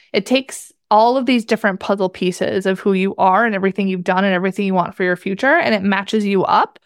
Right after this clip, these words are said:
with what is gonna be your next best move. So that's a core deliverable of this program.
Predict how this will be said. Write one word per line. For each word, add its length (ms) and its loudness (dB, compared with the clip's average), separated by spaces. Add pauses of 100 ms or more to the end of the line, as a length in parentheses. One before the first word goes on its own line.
(200)
with 300 2
what 400 0
is 180 0
gonna 200 2
be 200 -4
your 280 2
next 320 -12
best 260 -10
move. 360 -10 (420)
So 560 0
that's 180 -2
a 60 0
core 580 0
deliverable 920 2
of 180 -6
this 260 -8
program. 720 -2